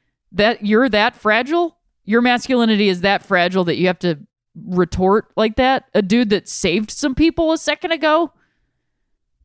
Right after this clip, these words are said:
He also said, "I'm sorry if I offended anyone." Stop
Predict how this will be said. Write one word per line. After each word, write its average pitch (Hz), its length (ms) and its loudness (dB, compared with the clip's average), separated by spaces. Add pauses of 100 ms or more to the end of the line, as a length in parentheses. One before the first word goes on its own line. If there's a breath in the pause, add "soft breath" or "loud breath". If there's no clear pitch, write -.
(260)
He 285 180 2
also 302 300 -2
said, 240 260 0
"I'm 214 180 0
sorry 262 540 0
if - 400 -2 (400)
I 214 120 0
offended 180 520 -2
anyone." 143 560 -8 (360)
Stop 285 680 -2